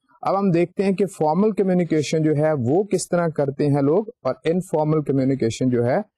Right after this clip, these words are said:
वो किस तरह करते हैं। फॉर्मल, इनफॉर्मल को हम इंटरनल और एक्सटर्नल में अलग-अलग स्टडी करेंगे। So,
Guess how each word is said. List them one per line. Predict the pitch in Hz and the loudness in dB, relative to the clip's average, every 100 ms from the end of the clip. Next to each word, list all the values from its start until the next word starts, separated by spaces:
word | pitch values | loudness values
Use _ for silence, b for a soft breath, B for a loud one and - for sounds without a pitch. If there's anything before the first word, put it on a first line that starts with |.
| _ - | _ -10
वो | 104 131 220 254 _ - | -2 0 0 -2 _ -6
किस | 156 - | -4 -2
तरह | 151 139 | -2 0
करते | 123 104 - | 0 -2 -2
हैं। | 123 147 170 _ _ _ - | 0 0 -2 _ _ _ -4
फॉर्मल, | 135 139 151 165 196 _ - | -2 0 0 -2 -4 _ -4
इनफॉर्मल | 160 156 123 120 123 170 247 - | -4 0 0 2 2 2 -2 -4
को | 160 | -2
हम | 143 143 185 208 - _ _ _ _ _ _ _ _ - | 0 2 0 -2 -6 _ _ _ _ _ _ _ _ -2
इंटरनल | 135 165 165 190 233 - | 0 2 2 2 0 0
और | 139 196 262 170 | 0 0 -2 -6
एक्सटर्नल | - - 147 160 160 | -6 0 2 2 2
में | 170 240 - _ | 2 0 -4 _
अलग-अलग | 147 170 185 - 131 165 - _ - | -2 0 -2 -2 0 -2 -6 _ -10
स्टडी | - 147 135 185 | -4 0 0 0
करेंगे। | 240 _ - 113 104 98 - - _ _ _ _ _ _ _ | -2 _ -4 -2 0 -2 -6 -10 _ _ _ _ _ _ _
So, | - 196 175 185 | -2 2 2 0